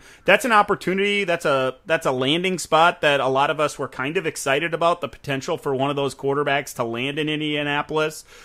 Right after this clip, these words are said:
So I can see why some, uh, dynasty owners might be excited about the long-term upside with Eason. I tend to hedge just a little bit like you guys. He's a stash in Superflex leagues, but I don't know if we need to get too excited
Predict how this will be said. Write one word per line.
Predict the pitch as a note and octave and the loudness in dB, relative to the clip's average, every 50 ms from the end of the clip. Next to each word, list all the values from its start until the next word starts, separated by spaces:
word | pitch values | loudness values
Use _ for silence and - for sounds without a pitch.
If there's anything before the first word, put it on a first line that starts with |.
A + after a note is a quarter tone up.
| - - | -20 -14
So | - - - F3+ E3+ | -8 0 4 6 6
I | F#3+ G#3+ | 6 6
can | - A3+ F3+ C#3 | 4 0 -2 -4
see | - - - G3+ A3 | -6 -6 -4 -4 -2
why | A3 G#3 F#3 F3 D#3+ | 2 4 6 6 6
some, | - - - - - D#3+ D#3 D#3+ F3 F#3+ F#3+ F#3+ F#3+ G3 F#3+ - - - - - - _ _ - | 4 2 -2 -2 0 2 2 2 2 0 -2 -2 -4 -4 -6 -8 -16 -20 -20 -20 -20 _ _ 2
uh, | D#3 D3 D3 D3 D3 D3 D3 D3 D3 | 6 6 8 8 8 6 6 4 4
dynasty | C3+ C#3 C#3 D#3 E3 D#3 - - F3 E3 | 4 2 2 2 0 -4 -4 -6 -4 -4
owners | E3 E3 E3 E3 C3+ | -4 -4 -4 -6 -4
might | D3 D3 D3+ D3+ | -4 -4 -4 -4
be | D#3 D3 C#3 | -2 -4 -4
excited | B2+ - - C#3+ C3+ C#3+ D3+ E3 D#3 | -4 -4 -4 -4 -2 -2 -4 -4 -8
about | - D3 D3+ D3 D3 D#3 D3+ - - | -4 -4 -2 -2 -2 -2 -4 -6 -6
the | C#3 C3+ B2+ | -4 -4 -2
long-term | B2 C3 C3 C3+ C#3+ D3 C3+ - D3 D3 C#3 | -2 -2 -4 -2 -4 -4 -6 -6 -8 -6 -4
upside | C3+ C3+ - - - D3+ D3 D3 C#3 | -6 -6 -6 -6 -4 -4 -2 -2 -4
with | C3+ C3 | -6 -8
Eason. | - C#3 D#3 D#3+ - - E3 D#3+ D#3+ D#3 - - - _ _ | -8 -10 -10 -10 -8 -8 -6 -6 -6 -8 -12 -16 -20 _ _
I | D#3+ | -10
tend | E3 - F#3 F#3+ F3+ E3 | -8 -4 -4 -4 -2 -2
to | D3+ C#3+ C3+ B2+ A#2+ - | 0 0 0 0 -2 -4
hedge | - D#3+ D#3 D3+ C#3+ C3 A#2 - - | -2 0 0 0 0 -2 -8 -14 -10
just | D3 C#3+ B2 - | -10 -10 -10 -8
a | C#3 | -8
little | B2+ C3 C#3 C3+ B2+ | -8 -6 -6 -6 -6
bit | B2+ C#3 C3+ - D3 | -6 -6 -8 -6 -6
like | B2+ A#2+ A#2+ - | -6 -6 -6 -6
you | D3 D3 C#3+ | -6 -6 -4
guys. | C3 C3+ B2 A#2+ A#2+ A#2 A2+ - - - - _ | -2 -2 -2 -2 -2 -4 -6 -10 -16 -20 -20 _
He's | _ - A#3 A#3+ C4+ | _ -10 -8 -8 -8
a | |
stash | - - - A#3+ F#3 F3+ F3 D#3+ - - | -10 -4 0 0 2 4 2 2 0 -2
in | D3 | -6
Superflex | C#3 - - D#3 C3 - C3 A#2 - C3+ B2 A2 - - - | -8 -8 -10 -12 -10 -10 -12 -10 -8 -10 -10 -10 -10 -12 -10
leagues, | C3 B2 A#2+ A2 G#2+ | -10 -10 -10 -10 -12
but | C3 C3 B2+ | -10 -6 -4
I | D3 E3 | -4 -4
don't | E3+ E3+ D#3+ - | -4 -6 -8 -8
know | D#3 D3 C#3+ C#3+ | -8 -6 -6 -6
if | C3+ - | -6 -8
we | - C#3+ C3+ | -8 -8 -6
need | C3 C3 B2 | -6 -8 -8
to | B2 | -6
get | A#2+ C3 A#2+ - - | -6 -6 -8 -8 -10
too | - D3+ D3+ C#3+ | -10 -8 -8 -8
excited | - - - - B2+ A#2+ A#2+ A#2 A#2 A2+ A2 A2+ | -8 -8 -8 -6 -4 -4 -4 -6 -6 -8 -10 -12